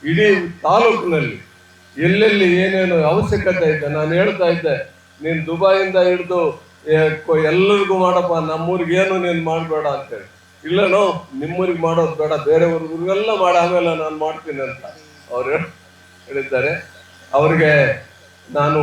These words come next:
ನಿಮ್ಮ ಪರವಾಗಿ ಅಭಿನಂದನೆಗಳನ್ನ ಸಲ್ಲಿಸ್ತೇನೆ. ಇದೇ ರೀತಿ ಅವರು ಕಾರ್ಯೋನ್ಮುಖರಾಗ್ಲಿ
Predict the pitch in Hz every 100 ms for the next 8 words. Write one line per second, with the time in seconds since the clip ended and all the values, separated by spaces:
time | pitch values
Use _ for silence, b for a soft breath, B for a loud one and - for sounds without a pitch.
0 | 147 139 160 208 214 202 180 175 165 160
1 | 156 135 123 - - 123 170 190 180 170
2 | 156 151 143 143 143 139 - 156 180 -
3 | - - - - 143 165 240 233 214 208
4 | 190 165 135 - - - - - - -
5 | 156 165 165 160 143 120 90 - - -
6 | - 156 202 196 190 175 165 156 - 156
7 | 151 160 160 165